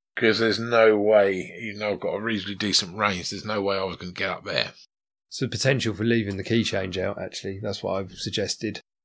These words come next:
Speaker 1: Yep, that is a, that is a possibility.
Speaker 2: Sort of different tune, though, again, but never mind.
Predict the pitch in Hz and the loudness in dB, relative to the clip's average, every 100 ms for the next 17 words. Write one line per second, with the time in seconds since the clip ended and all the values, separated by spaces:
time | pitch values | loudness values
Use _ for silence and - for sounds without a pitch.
0 | _ _ _ _ - 117 139 180 - 135 | _ _ _ _ -8 2 4 4 2 -2
1 | 147 135 127 - - 131 151 143 143 151 | 2 0 0 -4 -2 0 2 2 4 4
2 | 127 123 131 139 98 - 101 98 - _ | 4 4 6 6 6 2 2 2 -2 _
3 | _ _ _ _ - 143 104 95 107 - | _ _ _ _ -2 0 0 0 -2 -2
4 | 101 - 120 107 101 101 104 113 117 127 | -4 0 2 2 2 2 4 4 2 0
5 | 131 131 127 113 104 127 - | 0 4 4 4 2 2 -4